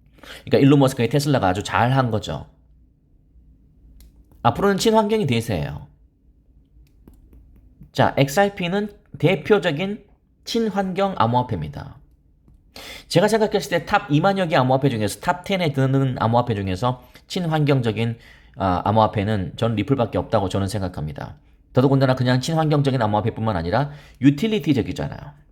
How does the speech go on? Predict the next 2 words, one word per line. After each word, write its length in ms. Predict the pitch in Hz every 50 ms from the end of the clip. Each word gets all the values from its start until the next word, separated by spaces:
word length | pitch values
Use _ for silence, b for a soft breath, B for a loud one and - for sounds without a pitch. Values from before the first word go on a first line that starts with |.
| _ _ _ _ _ _ _ _ _ _ _ _ _ - _ - _ _ - - - -
유틸리티. 680 | 110 101 98 - - 123 117 104 - - 67 - - - - - _ _ _ - - _ _ _ _ _ _ _ _ _ _ _ _ _ - - - - - - - - - - _ _ - - _ - - - - - - - -
유틸리티적이에요. 1040 | 131 151 156 151 - 240 233 214 190 - 139 - - 87 80 69 - - 107 - -